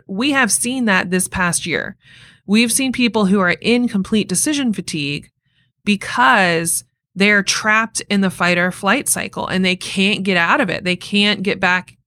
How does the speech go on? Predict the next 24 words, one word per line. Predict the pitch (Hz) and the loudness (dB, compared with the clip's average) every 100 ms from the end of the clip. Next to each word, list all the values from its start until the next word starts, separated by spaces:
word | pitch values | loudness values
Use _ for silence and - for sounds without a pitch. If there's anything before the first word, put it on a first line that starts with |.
| - | -2
into | 190 196 - 190 | 0 2 2 0
the | 175 | 0
prefrontal | - - 175 175 160 160 160 | -4 -6 -6 -6 -8 -8 -8
cortex | - 156 160 160 | -8 -8 -6 -8
of | 165 | -6
their | 160 | -6
brain. | 160 160 165 165 | -2 0 0 -2
They | - | -8
can't | - 175 - | -6 -6 -6
calm | 82 85 | -10 -10
their | 82 | -10
nervous | 98 - 92 | -10 -8 -6
system. | - - - - 107 _ - - - - - - | -4 -6 -8 -10 -12 _ -20 -20 -20 -20 -20 -6
So | - 208 208 202 - _ _ | 0 2 2 -2 -6 _ _
it's | 220 226 | -2 -2
taken | - 262 320 370 | -2 -2 0 0
a | 285 | 0
lot | 240 247 | 2 0
of | 240 | 0
practice. | 226 196 - - - | -2 -2 -6 -8 -6
Like | 175 | -4
you | 185 | -2
mentioned, | 190 190 196 190 185 | 0 0 0 -2 0
sleep. | - 185 214 330 | -2 -2 -4 -6